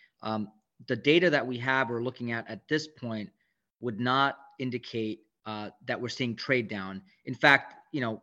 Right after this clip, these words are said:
consumer work would suggest that once consumers trade up in certain categories, um,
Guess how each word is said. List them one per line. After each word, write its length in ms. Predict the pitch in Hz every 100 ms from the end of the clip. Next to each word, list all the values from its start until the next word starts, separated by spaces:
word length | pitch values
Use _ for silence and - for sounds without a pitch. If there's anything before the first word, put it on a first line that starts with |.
| -
consumer 420 | 135 - 170 160
work 380 | 123 120 117 - _ 123
would 180 | 113
suggest 480 | - 104 123 120 117
that 120 | 117
once 240 | 117 127 -
consumers 420 | 120 - 127 107
trade 240 | - 123 120
up 300 | 127 120 - _ _
in 60 | 110
certain 300 | - 117 113
categories, 760 | 139 135 107 104 104 101 - - _ _ _ 107
um, 260 | 113 110